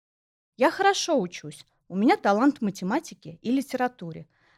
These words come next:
Один учитель говорит, что мне нужно поступать в математический, другой на журналистику. Я не знаю, это всё такое нереальное. Ещё пять лет учёбы в институте, а я дочь дворника.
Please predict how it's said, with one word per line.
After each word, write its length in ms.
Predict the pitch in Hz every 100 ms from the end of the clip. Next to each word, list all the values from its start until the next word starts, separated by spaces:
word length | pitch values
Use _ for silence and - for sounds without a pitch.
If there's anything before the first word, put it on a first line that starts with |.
| -
Один 340 | 214 359 440
учитель 420 | 247 - 196 190
говорит, 400 | 170 185 185 175
что 180 | - 202
мне 160 | 190 190
нужно 300 | 302 370 330
поступать 540 | 226 - 196 277 320
в 40 |
математический, 1080 | 302 311 294 320 311 214 - - - - 185 _ _ _
другой 340 | - 202 196 320
на 140 | 349
журналистику. 920 | 220 220 202 185 190 - - 160 185 - _ _ _ -
Я 160 | 349
не 140 | 440 220
знаю, 500 | 180 202 220 165 165 _
это 220 | - 254 285
всё 180 | -
такое 380 | 302 285 - 285
нереальное. 720 | 277 269 262 277 269 185 156 - _ _ _ _ _ _ _ _ _ _
Ещё 320 | 214 226 294
пять 240 | 285 254 254
лет 240 | 269 285
учёбы 380 | 208 254 233 208
в 100 | 190
институте, 760 | 185 - 180 - 226 - 160 - _ _
а 140 | 180
я 280 | 185 220 262 - _ _
дочь 300 | 180 277 220
дворника. 680 | 160 175 175 165 160 -